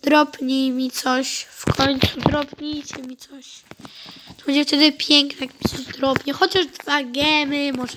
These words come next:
trzy. W ogóle nie... Nie mam tylu, ale dobra. Na czym sobie teraz zagramy? Zadymki nie za bardzo lubię.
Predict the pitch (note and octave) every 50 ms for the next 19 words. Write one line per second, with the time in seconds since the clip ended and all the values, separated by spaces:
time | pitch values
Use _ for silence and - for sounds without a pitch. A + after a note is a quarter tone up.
0 | - - - - - - - C#4 C#4+ C#4 C#4 C4+ C#4 C#4 _ - - - - -
1 | - - - - - - _ - - C#4+ F4 F4 F4 F4 E4 - - - _ _
2 | _ _ _ _ _ _ _ _ _ _ _ _ _ _ _ - - - - C#4
3 | E4+ F#4+ F#4 D#4 C4+ B3+ - C4+ C4 C4 C4 C#4+ D4+ D4 C#4 C4+ C#4+ D4+ D#4+ E4+
4 | D#4 D4+ C4+ C4+ C4 C4 C#4+ - - _ - _ _ _ _ _ _ - _ _
5 | _ - - _ _ _ _ _ _ _ - - - - - _ _ _ - -
6 | - - - - - - - - - - - - - - _ - - - _ -
7 | - - - - - - - - - - - - - - - - - - - -
8 | - - - - - - - _ - - F4+ - - F#4 E4+ - D#4+ D4 D4+ D4+
9 | - - D#4 D4+ D4+ C#4+ - D#4 D4 B3+ C#4 C4 C4 B3+ C4+ C#4 D#4 D#4+ D#4 F#4+
10 | F#4 D#4+ D#4+ - - D#4 C#4 C4 C4 C4+ C4+ D4+ D#4 C#4+ C4+ B3 C#4+ D#4+ E4 D#4+
11 | D#4+ F4+ F4 F4 F#4 E4 F4+ F#4+ F#4+